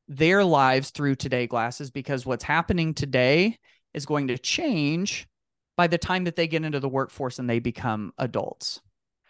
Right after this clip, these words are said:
So they really have to look at the world through, instead, tomorrow glasses.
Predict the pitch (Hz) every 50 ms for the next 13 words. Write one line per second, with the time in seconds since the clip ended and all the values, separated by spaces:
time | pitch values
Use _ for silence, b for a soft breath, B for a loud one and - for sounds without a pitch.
0 | _ _ _ _ _ - - 156 139 135 135 147 190 247 294 277 226 190 170 131
1 | 143 156 165 175 180 196 190 156 - 170 170 180 175 - _ - - 127 80 62
2 | 65 90 156 - - _ _ _ _ _ _ _ _ _ _ _ _ - 156 151
3 | 151 - 185 165 160 131 131 131 127 135 139 143 - - - 123 110 104 92 101
4 | 110 110 - - - 131 117 - - - - 185 147 107 92 - 175 - - _
5 | _ _ _ _ _ _ _ _ b b b b b b _ - 143 143 143 165
6 | 190 180 139 123 - - - - - - - - - _ - - -